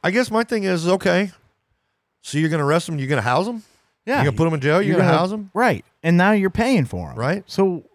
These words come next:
Speaker 1: There's a cheaper way to do this.
Speaker 2: Yeah.
Speaker 1: There's a more humane way to do this.
Speaker 2: You mean, like, build them housing
Speaker 1: Yeah.
Speaker 2: and
Speaker 1: They
Speaker 2: put
Speaker 1: don't
Speaker 2: them
Speaker 1: even
Speaker 2: in
Speaker 1: have
Speaker 2: it?
Speaker 1: to build it. The housing's there.
Speaker 2: Yeah. Sta-, it's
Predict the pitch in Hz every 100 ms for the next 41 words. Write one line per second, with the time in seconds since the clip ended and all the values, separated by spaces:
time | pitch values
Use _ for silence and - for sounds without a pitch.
0 | 120 156 151 - 220 - 151 147 104 156
1 | 156 85 - - _ _ _ _ _ _
2 | _ _ _ _ _ _ _ _ _ _
3 | 151 170 139 156 156 151 123 147 127 165
4 | 160 92 85 85 85 80 85 - - _
5 | _ _ _ _ _ _ _ _ 117 120
6 | 120 120 113 104 95 90 _ _ _ 113
7 | 113 107 113 104 107 107 120 143 170 220
8 | - 98 113 185 240 247 233 220 190 196
9 | 165 240 214 - - _ _ _ _ 226
10 | 247 233 208 123 208 240 104 - 113 104
11 | 90 - - - 117 - 113 - -